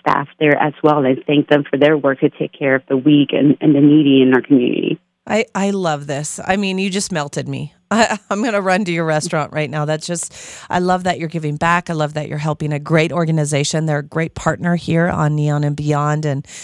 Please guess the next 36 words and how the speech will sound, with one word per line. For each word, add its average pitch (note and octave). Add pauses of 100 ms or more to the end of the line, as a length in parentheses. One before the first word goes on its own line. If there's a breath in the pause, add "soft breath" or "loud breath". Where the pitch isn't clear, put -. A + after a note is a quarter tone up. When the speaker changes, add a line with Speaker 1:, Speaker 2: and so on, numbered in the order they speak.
(260 loud breath)
Speaker 2:
how G#3
amazing D#3+
for D#3
you D3+
guys C#3
to C#3+
just C#3+
hit D#3
the D3+
ground C#3+
running C#3
doing C3+
that. C3 (320 loud breath)
So -
tell C4
us D#4+
about A3
Chinglish F#3+
and E3
where F3+
you F#3+
guys D#3+
are E3+
at D#3
for F3
those D#3+
that D#3
might E3
not E3+
have E3+
plans E3
or, D3+ (300 loud breath)
you F3+
know, F3+
are E3+
like, D#3+